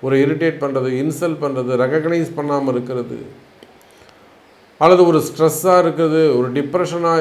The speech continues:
இருக்கிறது, அப்போ ஜாப் ரிலேட்டடா உங்களுக்கு ப்ராப்ளம் இருக்குமே, ஆனால் அந்த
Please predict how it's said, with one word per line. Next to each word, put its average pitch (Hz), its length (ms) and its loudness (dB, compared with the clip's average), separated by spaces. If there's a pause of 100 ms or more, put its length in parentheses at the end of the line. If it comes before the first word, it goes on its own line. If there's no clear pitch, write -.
இருக்கிறது, 151 420 -4 (1000)
அப்போ 143 180 2 (160)
ஜாப் 175 480 2
ரிலேட்டடா 165 420 0 (120)
உங்களுக்கு 143 340 -2 (140)
ப்ராப்ளம் 165 460 0 (100)
இருக்குமே, 143 440 -6 (200)
ஆனால் 147 300 0 (200)
அந்த 120 160 -2